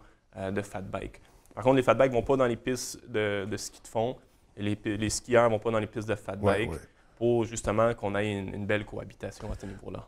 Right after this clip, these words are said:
Speaker 2: Donc, il y a vraiment les pistes, euh, pour, euh, pour pratiquer ce type de vélo-là.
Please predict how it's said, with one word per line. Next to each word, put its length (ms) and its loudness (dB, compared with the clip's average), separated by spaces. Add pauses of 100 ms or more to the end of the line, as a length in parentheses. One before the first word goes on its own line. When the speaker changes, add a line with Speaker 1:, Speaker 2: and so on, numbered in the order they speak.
Speaker 2:
Donc, 160 6
il 40 2
y 40 4
a 20 4
vraiment 340 4
les 260 4
pistes, 420 -2
euh, 200 2
pour, 380 0
euh, 220 2
pour 240 -4
pratiquer 440 0
ce 120 4
type 320 4
de 80 -2
vélo-là. 680 2